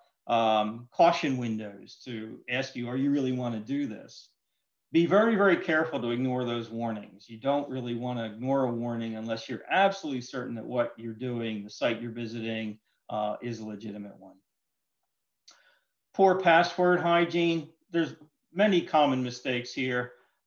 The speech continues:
Um, some are just that the password is too simple. It may be a word-based password, and therefore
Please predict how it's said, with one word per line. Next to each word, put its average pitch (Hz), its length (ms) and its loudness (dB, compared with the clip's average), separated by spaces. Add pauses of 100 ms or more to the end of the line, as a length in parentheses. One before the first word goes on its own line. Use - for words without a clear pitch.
(100)
Um, 123 540 4
some 165 360 4
are 143 120 2
just 135 360 -6
that 127 420 -2
the 139 60 -14
password 139 540 2
is 113 160 -8
too 139 180 -2
simple. 143 680 -2 (260)
It 117 100 -8
may 139 200 -4
be 120 160 -4
a 107 80 -4
word-based 135 1000 0 (500)
password, 135 680 2
and 117 160 -4
therefore 123 640 -4